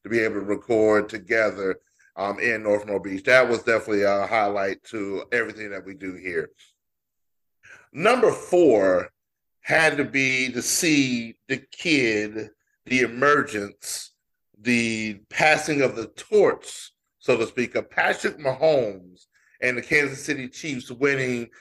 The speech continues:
the two thousand twenty Super Bowl. That seeing him in, um, going against the, um, it was against the forty-niners, and just seeing him come from behind,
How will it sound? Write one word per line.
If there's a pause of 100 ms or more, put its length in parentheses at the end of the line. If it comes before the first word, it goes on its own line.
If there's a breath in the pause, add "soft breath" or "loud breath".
(140 soft breath)
the
two
thousand
twenty
Super
Bowl. (1080)
That
seeing
him (140)
in, (340)
um,
going
against
the,
um,
it
was
against
the
forty-niners,
and
just
seeing (480)
him
come
from
behind,